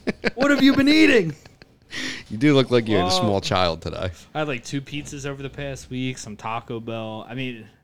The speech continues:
Speaker 2: I've always been, I, I've been fat for a, for a while now, you know. But, uh, yeah,
Speaker 1: Yeah,
Speaker 2: I
Speaker 1: but you've
Speaker 2: was
Speaker 1: only been drunk for a short amount of time.
Speaker 2: I've only been drunk for a
Speaker 1: <laughs>
Speaker 2: short amount of time today.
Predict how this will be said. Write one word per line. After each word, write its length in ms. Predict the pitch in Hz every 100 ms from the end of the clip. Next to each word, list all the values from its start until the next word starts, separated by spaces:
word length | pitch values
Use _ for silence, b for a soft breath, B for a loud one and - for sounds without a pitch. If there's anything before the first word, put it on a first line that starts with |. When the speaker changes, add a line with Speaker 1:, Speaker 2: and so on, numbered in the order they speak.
| _ _ _ -
Speaker 2:
I've 80 | 196
always 240 | 190 147
been, 140 | 123 -
I, 340 | 143 175 175
I've 100 | 165
been 120 | 165 151
fat 360 | 196 175 151
for 240 | - 143 135
a, 40 |
for 240 | 127 - 131
a 40 |
while 380 | 127 135 123 110
now, 300 | 107 101 98 b b b b b b b _
you 180 | 139 123
know. 280 | 110 98 95 _ - 147
But, 220 | 147 131
uh, 260 | 127 120 120 170
yeah, 240 | 165 160
Speaker 1:
Yeah, 60 | 127
Speaker 2:
I 40 |
Speaker 1:
but 100 | 123
you've 120 | 120
Speaker 2:
was 40 | 131
Speaker 1:
only 100 | 135
been 140 | 113
drunk 260 | 107 120 107
for 140 | -
a 40 | 104
short 240 | - 107
amount 260 | 98 92 90
of 40 |
time. 300 | - 117 170
Speaker 2:
I've 120 | 135
only 180 | 175 220
been 120 | 196
drunk 260 | 165 180 180
for 120 | 147
a 40 | -
Speaker 1:
<laughs> 0 |
Speaker 2:
short 220 | 147 131
amount 240 | 127 117
of 60 | 107
time 240 | 117 104
today. 240 | 98 92